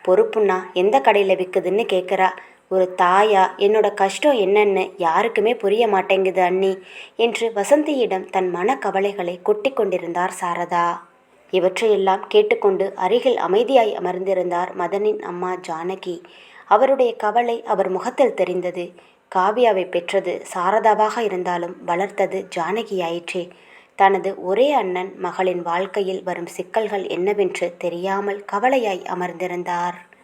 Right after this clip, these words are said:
வசந்தியை பார்த்த காவியா, "ஹாய் வசந்தி, எனக்காக பிரியாணி செஞ்சு கொண்டு வந்திருக்கீங்களா?"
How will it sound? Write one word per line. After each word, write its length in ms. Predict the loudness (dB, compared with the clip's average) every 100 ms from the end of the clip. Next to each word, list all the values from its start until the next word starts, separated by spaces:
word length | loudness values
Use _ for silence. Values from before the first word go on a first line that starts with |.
| _
வசந்தியை 500 | 0 2 0 2 2
பார்த்த 360 | 2 0 0 -4
காவியா, 440 | -2 -2 -2 -2 -2 -6 -16 -2
"ஹாய் 240 | 2 2
வசந்தி, 560 | 2 -2 -4 0 0 0 -10 -20 _
எனக்காக 440 | -2 0 2 2 2
பிரியாணி 400 | 0 2 2 2
செஞ்சு 220 | -2 -2 -2
கொண்டு 220 | -2 -2
வந்திருக்கீங்களா?" 640 | -2 -4 -4 -4 -2 -2